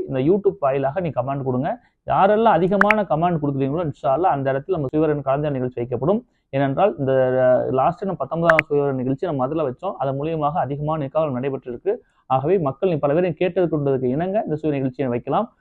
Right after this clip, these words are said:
உங்களுடைய அபிப்பிராயத்தின் அடிப்படையில். ஒன்று. இரண்டாவது வந்து, இப்ப ரொம்ப பேர் வந்து பார்த்தோம் அப்படின்னா, இந்த நம்ம இப்ப தற்போது ஐ டி வந்து பத்தொன்பதாயிரத்துக்கு மேல போயிட்டு இருபதாயிரத்து நம்ம ஐ டி தொட போகிறோம். ஆனா இன்னும் வந்து பழைய ஐ டில இருக்கிறாங்க, புது ஐ டி மாத்தாம.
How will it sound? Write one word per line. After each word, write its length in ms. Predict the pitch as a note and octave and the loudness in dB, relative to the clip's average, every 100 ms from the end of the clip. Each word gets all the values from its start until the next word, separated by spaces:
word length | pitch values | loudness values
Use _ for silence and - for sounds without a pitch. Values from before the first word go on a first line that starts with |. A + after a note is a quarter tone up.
| _ - | _ 0
உங்களுடைய 220 | C#3+ C#3 | 2 4
அபிப்பிராயத்தின் 380 | D3+ D#3+ C#3+ A#2 | 4 4 4 2
அடிப்படையில். 380 | B2 A2+ A2+ A2+ | 0 0 0 0
ஒன்று. 280 | B2+ B2 - _ _ _ - | 0 0 -4 _ _ _ -2
இரண்டாவது 400 | D3+ G#3 A#3 G3 | 4 10 10 10
வந்து, 280 | D#3 C3+ G3 - _ _ - | 6 6 4 2 _ _ 0
இப்ப 120 | D3+ | 6
ரொம்ப 180 | D#3+ E3+ | 6 10
பேர் 200 | A3 A3+ | 8 8
வந்து 120 | F#3+ | 6
பார்த்தோம் 320 | E3 D#3+ F3 | 6 6 4
அப்படின்னா, 280 | D#3+ C#3 E3 A3+ | 2 2 0 0
இந்த 160 | D#3 C#3+ C#3 | 4 6 6
நம்ம 220 | C#3 C#3+ | 4 2
இப்ப 180 | C#3 C#3 | 0 0
தற்போது 340 | C#3+ D3 G3+ G3+ | -2 2 4 4
ஐ 100 | D#3+ | 4
டி 80 | F3+ | 2
வந்து 240 | E3 F#3+ A#3 - - _ _ - | 2 2 0 -2 -6 _ _ -4
பத்தொன்பதாயிரத்துக்கு 920 | D3+ G3+ G3 F#3 F3 E3 D#3 D#3+ D#3 | 2 4 6 6 6 4 0 -2 0
மேல 160 | D#3 F#3+ | 2 4
போயிட்டு 240 | D#3+ D3+ | 4 2
இருபதாயிரத்து 380 | E3 F3 E3 D#3 | 4 6 4 4
நம்ம 220 | D3 C#3 | 0 0
ஐ 100 | C3+ D#3+ | 0 0
டி 100 | E3 | 0
தொட 180 | C#3+ | -2
போகிறோம். 400 | C#3 D3 B2 D3+ A3+ _ _ C3+ | 0 0 2 0 -2 _ _ 2
ஆனா 240 | C#3 C3+ G3+ | 4 4 2
இன்னும் 320 | C#4+ F3+ A#3+ A3+ | 0 2 4 4
வந்து 200 | G3+ G#3 | 2 2
பழைய 320 | - F3+ F#3+ | 4 4 4
ஐ 40 | F3+ | 4
டில 160 | G3+ | 4
இருக்கிறாங்க, 360 | E3+ D3+ D#3 B2+ | 4 4 0 0
புது 160 | F#3 | 2
ஐ 60 | F#3 | 2
டி 80 | D3+ | 2
மாத்தாம. 440 | C#3 C#3+ C#3+ B2 | -2 0 0 0